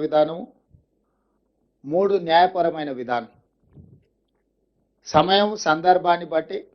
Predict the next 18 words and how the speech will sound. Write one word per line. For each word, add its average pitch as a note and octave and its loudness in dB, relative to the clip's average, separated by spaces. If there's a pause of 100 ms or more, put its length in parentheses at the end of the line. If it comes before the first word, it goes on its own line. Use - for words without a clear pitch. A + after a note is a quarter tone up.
(600)
వ్యూహాత్మకంగా F3+ 6
వ్యవహరించి C#3+ 0 (1120)
తెలంగాణ G3+ 4 (120)
ప్రజల F3 0 (100)
యొక్క F3+ -8 (200)
హక్కులను F#3+ 0
కాపాడాలనేది D#3 0
ఈ F3+ -2 (100)
సమావేశంలో D3 -2 (100)
ఉన్న C3+ -12 (420)
అందరి B2+ -4 (180)
ఆలోచన, C#3 -2 (140)
ముఖ్య B2+ -6 (120)
ఉద్దేశం. G#2 -8 (1300)
కానీ F#3 6 (1200)
గత D3 4 (140)
ప్రభుత్వం G3+ 4 (120)
దాదాపుగా F#3+ 6